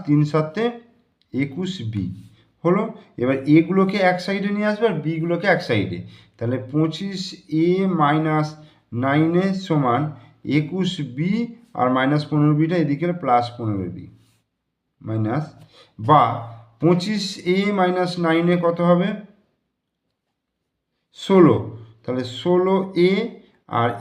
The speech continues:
এদিকে হবে কুড়ি, তিরিশ, পঁয়ত্রিশ, ছত্রিশ, ছত্রিশ বি। ওকে,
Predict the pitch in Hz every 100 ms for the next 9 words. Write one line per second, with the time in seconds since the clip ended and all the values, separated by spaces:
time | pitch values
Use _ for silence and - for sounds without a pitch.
0 | 147 151 160 170 160 151 165 160 160 -
1 | - 143 160 190 190 170 170 165 156 156
2 | 156 170 156 - 127 113 107 95 - 135
3 | 135 139 160 190 - 95 90 82 - _
4 | _ _ _ 147 156 190